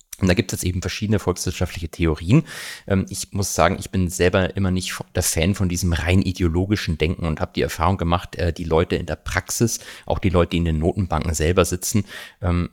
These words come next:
es gibt eben bestimmte, äh, Phasen in der Praxis, da erklärt das eine Modell die Praxis besser, dann gibt's bestimmte andere Phasen, da erklärt das andere Modell die Praxis besser.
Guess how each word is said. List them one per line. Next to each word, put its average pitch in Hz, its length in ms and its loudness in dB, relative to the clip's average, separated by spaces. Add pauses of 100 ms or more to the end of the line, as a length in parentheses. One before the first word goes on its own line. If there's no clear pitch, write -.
(100)
es - 160 -4
gibt - 240 -6
eben 95 240 2
bestimmte, 104 1120 2
äh, - 40 -16
Phasen 95 420 2
in 85 120 0
der 87 80 0
Praxis, - 540 -2
da - 80 0
erklärt - 340 -2
das - 120 -2
eine 165 200 4
Modell 131 340 4
die 117 140 -4
Praxis - 400 -4
besser, - 320 0
dann 87 140 0
gibt's - 180 -6
bestimmte 82 400 -2
andere 82 240 0
Phasen, 71 380 0
da - 80 0
erklärt - 340 -6
das - 120 -2
andere 80 280 -2
Modell 76 300 -2
die 73 80 -8
Praxis - 420 -8
besser. - 340 -10